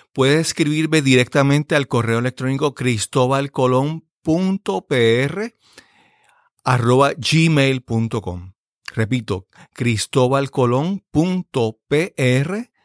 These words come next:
en gmail punto com. Ahí puedes escribirme directamente. También me puedes encontrar en las redes sociales, en Facebook, en Twitter.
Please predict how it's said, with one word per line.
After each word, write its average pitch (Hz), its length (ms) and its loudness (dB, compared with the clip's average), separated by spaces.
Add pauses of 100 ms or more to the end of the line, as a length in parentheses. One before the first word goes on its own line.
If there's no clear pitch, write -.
(400)
en 170 460 0
gmail 131 640 0 (120)
punto 127 460 -4
com. 95 280 -8
Ahí 101 100 -6
puedes 123 480 -6 (320)
escribirme 131 680 0
directamente. 139 760 -2
También 131 240 0
me 127 80 -4
puedes 131 220 -2
encontrar 127 420 -2
en 127 60 -2
las 123 140 0
redes 117 220 0
sociales, 143 560 -2
en 117 220 -4
Facebook, 170 640 -2 (500)
en 113 160 -2
Twitter. 156 520 -4